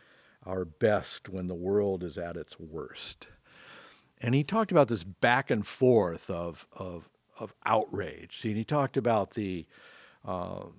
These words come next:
the, the, uh, what he called the, the committed Christians, or the, uh, th-, the Christians of a previous era who influenced culture. And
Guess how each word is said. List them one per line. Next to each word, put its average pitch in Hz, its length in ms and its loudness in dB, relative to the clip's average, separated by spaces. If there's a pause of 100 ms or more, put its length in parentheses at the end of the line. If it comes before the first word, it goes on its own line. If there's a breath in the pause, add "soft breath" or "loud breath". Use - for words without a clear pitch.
the, 107 440 -8 (240)
the, 101 280 -6 (640)
uh, 104 280 -6
what 113 260 -2
he 180 240 -2
called 92 480 0
the, 92 120 -8 (220)
the 92 320 -10
committed 110 600 0
Christians, 92 880 -6
or 85 440 -8
the, 87 320 -10
uh, 82 200 -10 (380 loud breath)
th-, 123 180 -16
the 120 120 -6
Christians 151 460 -4
of 101 100 0
a 90 80 -4
previous 104 640 0
era 98 480 0
who 135 200 2
influenced 143 800 0 (360)
culture. - 580 0 (800 soft breath)
And 110 480 2